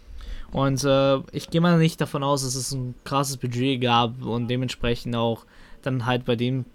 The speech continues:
Film mal ein bisschen die Liebe zum Detail verlo-, verloren gegangen ist. Ich mein, an sich tut er den Job ja trotzdem gut. Es ist halt,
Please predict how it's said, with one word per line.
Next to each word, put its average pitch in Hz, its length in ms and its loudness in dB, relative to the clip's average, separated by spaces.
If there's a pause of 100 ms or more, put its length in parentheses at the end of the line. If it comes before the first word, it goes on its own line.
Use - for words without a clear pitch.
(140)
Film 135 340 0
mal 127 140 0
ein 127 180 -2
bisschen 135 280 -2
die 131 100 -2
Liebe 127 200 -2
zum - 160 -6
Detail 135 440 -2
verlo-, 117 420 -6
verloren 123 280 -4
gegangen 120 220 -4
ist. 131 140 -6
Ich 139 100 -10
mein, 151 160 -2 (800)
an 151 160 2
sich 220 300 0 (240)
tut 190 180 0
er 160 80 4
den 151 160 0
Job 147 180 4
ja 147 60 2
trotzdem 135 400 -2
gut. 139 400 -4
Es 127 160 -2
ist - 160 0
halt, 147 240 4